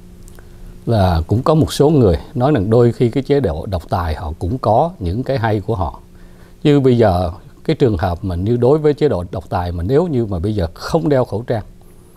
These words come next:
hay là không chích ngừa, họ bắt buộc phải đi chích ngừa hết, mà không đi chích ngừa là họ phạt tiền, họ đưa vô tù thì đâu có ai cãi được. Cái này cũng là một cái điểm hay. Thì cái này nó sẽ gây được cái,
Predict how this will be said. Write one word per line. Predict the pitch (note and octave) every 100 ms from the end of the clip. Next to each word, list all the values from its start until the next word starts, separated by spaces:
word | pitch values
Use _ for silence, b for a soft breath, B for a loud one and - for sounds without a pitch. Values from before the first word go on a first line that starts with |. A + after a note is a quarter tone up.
| -
hay | - C#3
là |
không | G2 - C#3
chích | F3+ C#3+
ngừa, | A2+ E2+ D#2+ F#2+
họ | - F#2
bắt | - -
buộc | C#3+ G#2+
phải | G#2+
đi | B2 G#2
chích | E3
ngừa | D3 F#2 D#2+
hết, | C3+ B2
mà | F2
không | - A#2+ B2+ A#2+ A#2 A2+ A#2 B2+
đi | A#2+
chích | G#2+ D#3+
ngừa | A#2 F2
là | F2
họ | F2 F2+
phạt | - E2+ -
tiền, | G2 F2
họ | F2+ F2+
đưa | A#2 G#2+
vô | G#2+
tù | - F2 E2+
thì | G2+
đâu | A2+
có | A#2 -
ai | B2+
cãi | - G#2+
được. | D3+ E2 B B B B
Cái | -
này | D#3+ G2+
cũng | C#3+
là | B2+
một | G2 D#3+
cái | C3
điểm | B2
hay. | A#2+ A#2 A#2+ - -
Thì | C3+ C#3+
cái | - D3+
này | A2+
nó | C#3+
sẽ | -
gây | B2 C#3
được | B2 F#2
cái, | - D3